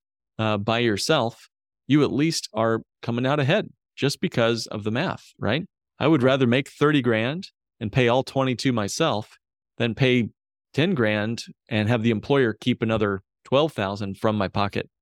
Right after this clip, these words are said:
and not make as much money overall. But you're right, it is a silly reason when we really stop to think about it. I believe in some ways it goes back to mindset a little bit, which is, "Daddy, mommy, please provide for me. My boss is my parent in this case.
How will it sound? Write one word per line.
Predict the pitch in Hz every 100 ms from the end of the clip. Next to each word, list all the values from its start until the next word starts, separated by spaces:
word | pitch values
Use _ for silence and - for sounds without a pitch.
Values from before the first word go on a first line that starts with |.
| _ _ _
and | 107 113
not | 139
make | 120 117
as | 113
much | 113 104 -
money | 110 104
overall. | 101 101 120 - - _
But | - 113 - _ _
you're | 120 123
right, | 143 123
it | 139
is | 185 160
a | 117
silly | - - 165 170
reason | 156 151 131 101
when | 113 139
we | 127
really | 165 208
stop | - 165 143
to | 113
think | 123 113
about | 101 87
it. | - _ _ _
I | 143
believe | 143 151 180
in | 139 113
some | 170 180
ways | 113
it | 110
goes | 120 110
back | 120 147 -
to |
mindset | 110 120 151 - 92
a |
little | 107 143
bit, | 107 98
which | 101 101
is, | 107 104 101 - _ _ _ _
"Daddy, | 127 143 147
mommy, | 135 135 135
please | - 135 139
provide | - 113 110 135 135
for | 104
me. | 71 - _
My | 107 110
boss | 110 127 - - - -
is | 113 110
my | 113 107 - -
parent | 107 143 110
in | 107
this | 101 95
case. | - 76 -